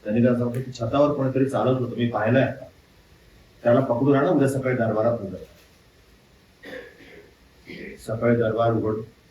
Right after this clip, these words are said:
राजे महाराज सिंहासनावर, समोर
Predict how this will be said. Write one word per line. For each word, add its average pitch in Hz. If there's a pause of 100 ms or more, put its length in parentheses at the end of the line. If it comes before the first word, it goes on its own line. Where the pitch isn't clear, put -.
(920)
राजे 107
महाराज 110
सिंहासनावर, 107 (1700)
समोर 120